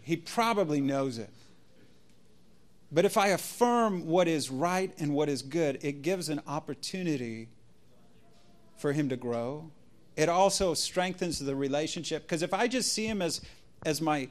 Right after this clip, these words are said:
my group partner, and I do not see him as an eternal being that Jesus loves, I'll use him as a tool.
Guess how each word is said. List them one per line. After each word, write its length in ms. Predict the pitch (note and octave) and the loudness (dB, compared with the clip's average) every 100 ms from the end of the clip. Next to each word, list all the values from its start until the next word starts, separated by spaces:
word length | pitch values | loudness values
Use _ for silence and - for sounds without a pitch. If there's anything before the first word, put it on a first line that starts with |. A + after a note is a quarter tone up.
| - - | -12 -12
my 180 | D3 C#3+ | -2 -2
group 400 | C3 D#3 A3 - | 4 6 6 4
partner, 880 | - - F3+ F3+ D3+ B2 G#2+ G#2+ C#3+ - - - - - | -12 -6 -6 -4 -6 -6 -8 -10 -14 -18 -20 -20 -20 -6
and 100 | D3+ | -2
I 80 | D3 | 0
do 220 | C3+ F3+ | -2 -2
not 200 | G#3+ F3 | -2 -2
see 160 | - F#3+ | -2 -2
him 140 | F3+ | 0
as 120 | C#3 | 0
an 80 | C3+ | 2
eternal 500 | C3+ C3+ - F#3+ F3+ | 0 -2 -6 -4 -4
being 400 | C#3 D3 D3 C3+ | -2 0 2 2
that 160 | B2 A#2+ | -2 -4
Jesus 440 | B2+ C#3 B2+ A#2 | -4 -4 -4 -8
loves, 520 | A#2 A2+ G2+ - - - - - - - - - - - - - - - B2+ | -8 -8 -10 -16 -20 -20 -20 -20 -20 -20 -20 -20 -20 -20 -20 -20 -20 -10 -4
I'll 120 | C#3 | -2
use 360 | C3 F3+ F3 | 0 -2 -2
him 160 | C3+ B2 | -4 -4
as 140 | A#2 | -6
a 60 | A#2 | -8
tool. 440 | - D3 A#2 A2 | -8 -8 -8 -12